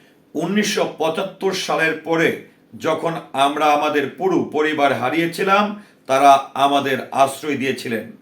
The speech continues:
তাই ভারতের জনগণের প্রতি আমার শুভকামনা।" এছাড়াও ভারতের এনডিটিভির ওয়েবসাইটে একই দিনে প্রকাশিত সংবাদ থেকেও একই তথ্য জানা যায়। অর্থাৎ ভিডিওটির সাথে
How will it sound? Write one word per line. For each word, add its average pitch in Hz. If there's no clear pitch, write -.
তাই 208
ভারতের 185
জনগণের 175
প্রতি 170
আমার 147
শুভকামনা।" 139
এছাড়াও 214
ভারতের 202
এনডিটিভির 196
ওয়েবসাইটে 170
একই 160
দিনে 185
প্রকাশিত 175
সংবাদ 160
থেকেও -
একই 147
তথ্য 151
জানা 139
যায়। 123
অর্থাৎ 214
ভিডিওটির 196
সাথে 196